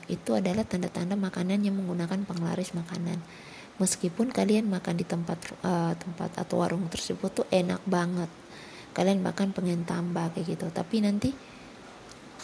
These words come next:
ketika dibungkus dan dibawa pulang, makanannya udah nggak enak kayak gitu. Oke, eh, mungkin sekian dulu dialog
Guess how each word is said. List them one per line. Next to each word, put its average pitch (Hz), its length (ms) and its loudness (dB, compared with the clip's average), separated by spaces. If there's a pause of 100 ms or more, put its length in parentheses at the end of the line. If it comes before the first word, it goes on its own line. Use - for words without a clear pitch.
(280)
ketika 190 340 4
dibungkus 180 480 2
dan 175 160 4
dibawa 175 240 4
pulang, 226 320 0 (240)
makanannya 220 400 0
udah 233 160 2
nggak 170 160 2
enak 170 220 0 (100)
kayak 170 240 -2
gitu. - 240 -6 (2250)
Oke, 208 480 4
eh, 175 220 2
mungkin 175 420 2
sekian 180 400 2
dulu 175 400 4
dialog 175 320 2